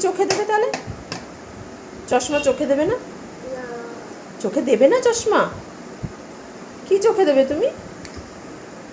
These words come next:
Speaker 1: কি চোখে দেবে তুমি? ওরে বাবা, তুমি তো হিরো হয়ে গেছো। হিরো, বাকি সব জিরো, তুমি তো একজন হিরো। ওরে বাবা, হিরো মার্কা হয়ে গেছো।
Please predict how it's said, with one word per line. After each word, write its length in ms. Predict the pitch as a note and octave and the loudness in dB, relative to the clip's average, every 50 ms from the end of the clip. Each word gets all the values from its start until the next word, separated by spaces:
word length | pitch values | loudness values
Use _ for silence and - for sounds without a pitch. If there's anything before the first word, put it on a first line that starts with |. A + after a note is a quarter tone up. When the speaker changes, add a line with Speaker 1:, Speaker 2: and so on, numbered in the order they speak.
| - - - - - - - - - - - - - - - - - - - - - - | -16 -16 -16 -16 -16 -16 -16 -16 -16 -16 -16 -16 -16 -16 -16 -16 -16 -16 -16 -16 -10 -4
Speaker 1:
কি 100 | - F4+ | -2 0
চোখে 260 | F4+ G4 G4+ F#4+ F#4 F4+ | 2 2 2 2 2 0
দেবে 200 | D#4 A#3+ A3+ A3 | 2 2 0 0
তুমি? 240 | A3 C4 C#4 F4 B4 B4 - - - - - - - - - - - - | 0 -2 -2 -2 -4 -4 -6 -12 -16 -16 -16 -16 -16 -16 -16 -14 -6 -2
ওরে 260 | E4 E4+ E4 D#4 C4 F#3+ - - | 0 2 2 2 0 -2 -4 -6
বাবা, 340 | E3 E3 D#3+ - - - - - - - - - - - - - - - - - - - - - - - - - | -8 -8 -6 -8 -10 -10 -12 -14 -14 -14 -14 -14 -16 -16 -16 -16 -16 -16 -16 -16 -16 -16 -18 -18 -18 -14 -8 -6
তুমি 160 | D4 D4+ F4+ - | -4 -4 0 2
তো 60 | G#4+ F#4 - G#3 | 2 2 2 2
হিরো 220 | A3 B3 C#4 E4+ | 0 2 2 4
হয়ে 320 | F4 F4 E4+ E4+ E4+ E4+ E4 | 4 6 6 8 6 6 6
গেছো। 420 | E4 D#4+ D#4+ E4 - - D#4 D#4 D#4 D4+ D4+ D4+ D4+ D4 D4 D4 C#4+ C#4 C#4 C#4 - - - - - - - - - - | 6 4 4 4 0 -4 -2 0 2 4 4 4 4 4 6 6 6 6 4 2 -6 -14 -14 -14 -14 -14 -14 -12 -4 -2
হিরো, 460 | B3 C4+ D4+ E4 E4 E4 D#4+ D#4+ D#4 D4+ | -2 0 4 4 6 8 8 8 8 8
বাকি 260 | B3+ A#3 A3+ - - | 6 4 4 2 -2
সব 220 | - - F#4 E4 D#4 C4+ A3+ G#3+ | -2 2 4 4 4 4 -2 -4
জিরো, 280 | A#3 C4 C#4+ D#4+ E4 E4 D#4+ D#4+ D4+ D4+ | -4 -2 2 4 6 8 8 8 8 6
তুমি 160 | - D4 D4 D4+ - | 4 0 -4 0 4
তো 60 | E4 | 4
একজন 320 | D#4+ D#4 D#4 D#4 E4+ E4+ E4+ D4 B3 A#3 | 4 4 4 0 -2 0 0 0 0 0
হিরো। 260 | A#3 C4 C#4 D#4 D4+ C4 A3+ F#3 - - - - - - - - - | 0 2 4 6 6 6 6 4 0 -6 -10 -16 -16 -18 -14 -8 -4
ওরে 200 | E4 E4 E4 D4 - F3 - | 0 2 2 2 2 0 -2
বাবা, 380 | F3 F3+ E3 D3+ D3 D3 D#3 D#3+ | -2 -2 -2 -2 -4 -6 -6 -8
হিরো 280 | E3+ G#3+ B3 C4 C#4+ D4+ | -6 -6 -6 -4 -4 -4
মার্কা 360 | C4+ A#3+ G#3+ F#3 F3+ - F3+ | -2 -2 -2 -2 -2 -2 -2
হয়ে 220 | E3 E3 - E3 - | -2 -2 -2 -4 -8
গেছো। 280 | - - - - - | -10 -12 -12 -12 -14